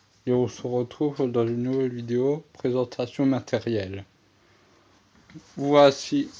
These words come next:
mon volant qui sert à jouer sur les retraites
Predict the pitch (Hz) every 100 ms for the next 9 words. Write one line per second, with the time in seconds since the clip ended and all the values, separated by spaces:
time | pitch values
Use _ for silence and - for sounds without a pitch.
0 | - 135 139 131 123 120 123 131 143 170
1 | 175 - - - - - _ _ - 143
2 | 127 - 139 127 120 117 117 113 113 113
3 | 120 110 - 117 110 110 104 - 127 147